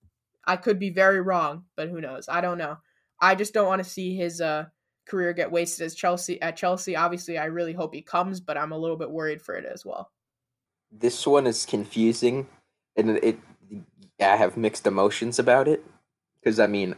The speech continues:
Speaker 2: like, I, I, like Alex, I also love him as a player.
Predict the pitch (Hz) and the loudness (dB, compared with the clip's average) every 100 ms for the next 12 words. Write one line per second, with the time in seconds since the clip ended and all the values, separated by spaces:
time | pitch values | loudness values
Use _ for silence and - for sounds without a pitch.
0 | _ _ - 104 98 - - 101 - - | _ _ -4 2 2 2 4 4 4 -4
1 | 82 92 92 80 - 92 101 101 - 85 | 2 4 4 0 -4 0 2 2 4 4
2 | 78 - 85 87 87 87 - 82 82 - | 2 -2 2 2 4 0 0 0 -2 -6
3 | _ _ _ _ - 107 101 95 101 92 | _ _ _ _ -6 2 2 2 2 2
4 | - - 90 85 92 104 | 0 -2 0 2 2 0